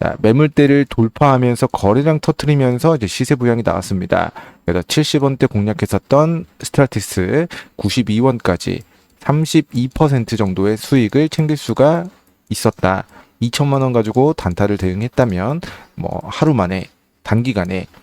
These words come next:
육백사십만 원 정도의 이제 단타 수익을 챙길 수 있었던 만큼, 어, 이제 급등 나올 수 있는 돌파 자리 혹은 눌림목 구간에서 반등하는 코인들에 대한 타점들을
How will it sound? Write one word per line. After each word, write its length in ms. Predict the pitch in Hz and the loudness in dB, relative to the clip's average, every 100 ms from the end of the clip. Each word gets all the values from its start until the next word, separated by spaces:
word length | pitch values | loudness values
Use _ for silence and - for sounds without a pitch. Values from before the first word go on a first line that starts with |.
| _ _ - | _ _ -8
육백사십만 1160 | 101 - - 151 160 - - - 95 147 156 156 | -8 -6 2 2 2 -12 -12 -8 -4 -2 2 2
원 140 | 143 131 | 2 0
정도의 420 | 120 113 113 110 | -2 0 0 0
이제 140 | 92 | -2
단타 240 | - 90 98 | -6 -4 -4
수익을 320 | - 104 107 | -2 -2 -2
챙길 240 | 127 123 | -2 -2
수 100 | - | -2
있었던 320 | 104 101 120 | -2 0 0
만큼, 460 | 120 85 85 123 110 - - _ | 0 -4 0 0 0 -6 -20 _
어, 240 | - 90 87 - - | -6 -6 -8 -16 -8
이제 420 | 92 90 50 82 - _ _ _ _ - _ | -4 -2 -4 -10 -16 _ _ _ _ -16 _
급등 340 | - - 147 127 | -20 0 2 4
나올 220 | 95 98 | 2 0
수 100 | 98 | -4
있는 300 | 85 82 73 - - - _ _ _ | -6 -6 -8 -12 -20 -20 _ _ _
돌파 340 | - 127 - 104 | 0 2 4 4
자리 320 | 90 95 - _ _ _ _ - | 2 -2 -10 _ _ _ _ -2
혹은 340 | 127 170 165 - | 2 2 0 -6
눌림목 500 | 117 110 151 170 160 | 2 4 6 4 2
구간에서 520 | 143 123 131 120 110 120 | 0 2 2 2 0 -4
반등하는 640 | - 95 104 156 170 151 147 | -2 -4 0 2 2 0 -2
코인들에 460 | - - 143 135 123 | -6 0 2 2 0
대한 220 | 113 110 | -2 -6
타점들을 640 | - 139 151 104 107 120 | -8 -6 -6 -4 -6 -6